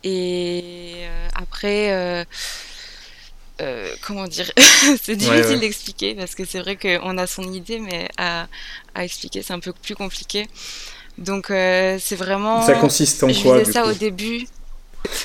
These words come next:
Speaker 2: Euh, je disais, ouais, bah, peut-être que si t'as du mal à mettre des mots sur, euh, la description, peut-être que de définir ce que tu appliques, euh, d'expliquer ce que t'es, ce que t'appliques,
Speaker 1: Ah
Speaker 2: ça
Speaker 1: ouais.
Speaker 2: peut, ça peut permettre aux gens de s'immerger dedans.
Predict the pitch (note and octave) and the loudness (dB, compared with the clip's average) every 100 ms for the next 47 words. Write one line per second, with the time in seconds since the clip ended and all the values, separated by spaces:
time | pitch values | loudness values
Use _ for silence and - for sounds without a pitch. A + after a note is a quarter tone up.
0 | - C#3 C3+ C3+ C3 C3 C#3 D3+ D#3+ D3 | 2 8 10 10 8 6 4 8 10 10
1 | D3 B2+ B2+ D3+ E3+ - C#3+ C#3+ D#3 C#3+ | 10 8 4 4 2 4 0 4 4 6
2 | D3 D#3 D3 C#3+ C#3 D3 D3+ - A#2+ A#2+ | 6 8 6 6 6 6 6 4 4 6
3 | B2 B2+ B2+ - - D3+ C#3+ C3+ C#3 - | 6 2 -2 -6 -2 -2 0 0 0 -2
4 | A#2+ B2 C#3+ C#3+ D#3 D3+ D3 C3 - B2 | -4 0 2 2 2 2 2 -4 -6 -4
5 | A#2 A#2+ - F3+ - - - - A#2+ A2 | 2 2 2 -4 -8 -16 -18 -12 -6 -2
6 | G#2+ B2 - - C3+ - B2 A#2+ A2 G#2+ | 0 -2 -4 0 0 2 -2 0 0 0
7 | - - A#2+ A2 C3 A#3 A3 C#3 - - | -4 0 2 2 2 2 4 0 0 0
8 | - A2 A2+ A2+ A#2 A2+ A2 G2+ - A2 | 2 2 2 0 0 0 0 0 -2 -2
9 | G2+ G#2 G#2 A2 | 0 0 0 -2